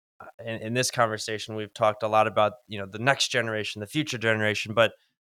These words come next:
I think it's also important to focus on our existing, uh, employees and our existing team, um, because I, I, you know, I heard something that's really stuck with me, that just, you know, the best solution to the labor problem right now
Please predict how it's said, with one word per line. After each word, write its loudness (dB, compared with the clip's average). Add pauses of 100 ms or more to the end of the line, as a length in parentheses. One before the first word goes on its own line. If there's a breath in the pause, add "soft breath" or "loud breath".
(380)
I 6
think 2
it's 0
also 4
important 0
to -4
focus -2
on 4 (440)
our 6
existing, -2 (520)
uh, 0
employees -2
and 0
our 2
existing -4
team, -4 (420)
um, 0
because -2 (240)
I, 0
I, -2
you 2
know, 2
I 4
heard 0
something -2
that's -4
really -2
stuck 0
with -8
me, -4
that -4
just, -4 (400 soft breath)
you -8
know, 2
the -4
best 0 (260)
solution 0
to -4
the 0
labor 2
problem 6
right 4
now 2